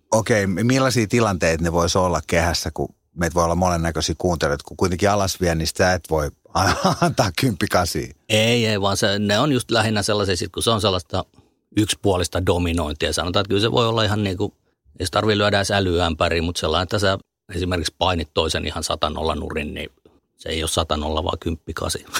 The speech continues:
Speaker 1: Joo, he-, hei, sen verran siitä tuomaroinnista vielä, niin nykyään promoottorit, tai siis ottelujärjestäjät, niin ne ei voi vaikuttaa siihen, ketä tulee tuomareiksi.
Speaker 2: Joo, ei, nykyään on noi, tota, on, tai Suomessa on tuomariyhdistys ja vapaaotteluliitto siinä.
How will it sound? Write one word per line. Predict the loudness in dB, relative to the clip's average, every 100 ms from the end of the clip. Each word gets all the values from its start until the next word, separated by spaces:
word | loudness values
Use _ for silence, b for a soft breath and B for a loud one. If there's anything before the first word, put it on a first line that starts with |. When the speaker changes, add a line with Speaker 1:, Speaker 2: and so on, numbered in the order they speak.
| B B B B B B B
Speaker 1:
Joo, | -6 -4 -4
he-, | -4 0 0
hei, | 2
sen | 2 2
verran | 2 2
siitä | 2 0 0
tuomaroinnista | 2 4 4 2 0 -2 2
vielä, | 2 4 2
niin | 0 B -16 -2
nykyään | 0 2 2 2
promoottorit, | 0 2 4 2 2 0 0 0
tai | 0 2
siis | 2 2
ottelujärjestäjät, | 0 0 2 0 -6 -18 -4 0 2 2 -2 -2 -2 -2 0
niin | 0
ne | 2
ei | 2
voi | 2 2
vaikuttaa | 0 -2 -8 -6 -6
siihen, | -4 -6
ketä | -4 -4 -4
tulee | -4 -6 -4
tuomareiksi. | -4 -6 -6 -18 -20 -20 -20 _ _ -6
Speaker 2:
Joo, | 0 2
ei, | 2 2
nykyään | -2 -4 -8 -8
on | -8 -6
noi, | -6 -6
tota, | -8 -6 -4 -4 _ _ _
on, | -8 -8 -12 -16 -8
tai | -4
Suomessa | 0 2 0 -2 -6
on | -8 -12 _ _ _
tuomariyhdistys | -2 -2 -4 -6 -8 -10 -12 -10
ja | -10 -8
vapaaotteluliitto | -10 -8 -12 -10 -10 -8 -10 -12 -12
siinä. | -12 -12 -14